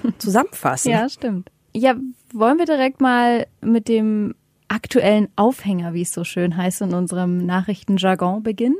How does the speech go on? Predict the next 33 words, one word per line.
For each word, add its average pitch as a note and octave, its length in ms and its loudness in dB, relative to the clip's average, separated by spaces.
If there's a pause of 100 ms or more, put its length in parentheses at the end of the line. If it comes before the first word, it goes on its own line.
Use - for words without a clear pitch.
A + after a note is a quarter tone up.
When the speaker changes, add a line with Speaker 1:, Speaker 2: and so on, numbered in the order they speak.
(420)
Speaker 2:
Ja, G3 140 4
wir F#3+ 80 2
fangen B3 260 2
an A#3 180 4
mit G#3 140 2
Sport. - 680 0
Speaker 1:
Ja. F3+ 260 -2 (400)
Speaker 2:
Schon A3 140 -6
mal G#3+ 140 4
was, A3 240 2
ähm, G3+ 540 0
Speaker 1:
Völlig - 60 -20
Speaker 2:
zumindest D4 440 4
für A#3 120 4
uns E4 300 4
beide F3+ 320 0
sehr G3+ 220 0
untypisches. G#3+ 640 -2
Speaker 1:
Ja. - 100 4
<laughs> - 60 -2 (1160)
Äh, C#4 320 4
ja. A#3+ 240 2 (460)
Speaker 2:
Unser A#3 180 0
Speaker 1:
Also, A3+ 120 2
Speaker 2:
Steckenpferd, G3+ 760 2
würde F3+ 180 -2
ich E3+ 120 -8
sagen. D#3+ 280 -2 (540)
Speaker 1:
ich - 80 -20
glaub A#3 200 2
eher A#3+ 180 4
unsere A3+ 260 0
Achillesferse, E3+ 920 -4